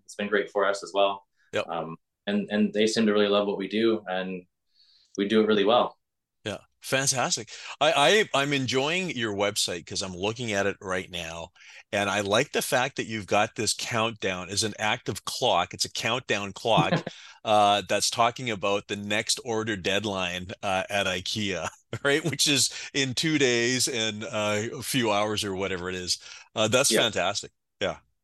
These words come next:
Speaker 1: Yeah, we have to, we had to implement that 'cause we got a lot of emails. "Oh, can you squeeze this in? Can you squeeze that in?" And then now we just have to let everybody know ahead of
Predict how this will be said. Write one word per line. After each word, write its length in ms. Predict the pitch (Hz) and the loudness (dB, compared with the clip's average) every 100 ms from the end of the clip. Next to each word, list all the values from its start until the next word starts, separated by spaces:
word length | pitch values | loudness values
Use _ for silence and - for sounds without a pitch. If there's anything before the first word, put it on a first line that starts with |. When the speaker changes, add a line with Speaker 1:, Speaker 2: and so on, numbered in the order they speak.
| _ _ _ _ - | _ _ _ _ 2
Speaker 1:
Yeah, 160 | 131 | 4
we 100 | 131 | 6
have 140 | 147 147 | 4 2
to, 140 | - | -2
we 80 | 123 | 0
had 100 | 127 | 0
to 60 | 113 | 0
implement 380 | 113 113 107 101 | 0 2 0 0
that 180 | 98 - | -2 -4
'cause 100 | 101 | -2
we 60 | |
got 120 | 107 104 | 2 4
a 60 | |
lot 100 | 104 | 4
of 60 | 104 | 4
emails. 380 | 107 104 101 101 | 2 2 0 -2
"Oh, 80 | - | -6
can 160 | - | 0
you 60 | 170 | 0
squeeze 260 | 165 175 170 | 2 4 4
this 160 | 170 | 2
in? 120 | 170 160 | 0 -2
Can 140 | 151 | -4
you 20 | |
squeeze 240 | 143 170 147 | -2 0 4
that 180 | 151 | 6
in?" 180 | 151 135 | 6 4
And 140 | 120 113 | 2 0
then 120 | 113 | 2
now 180 | 113 113 | 2 2
we 100 | 110 | 0
just 220 | 110 113 | -2 -2
have 80 | 107 | -2
to 60 | |
let 100 | 110 110 | 0 0
everybody 300 | 104 107 104 | -2 -4 0
know 240 | 107 107 | 2 4
ahead 180 | 101 | 4
of 80 | 110 | 2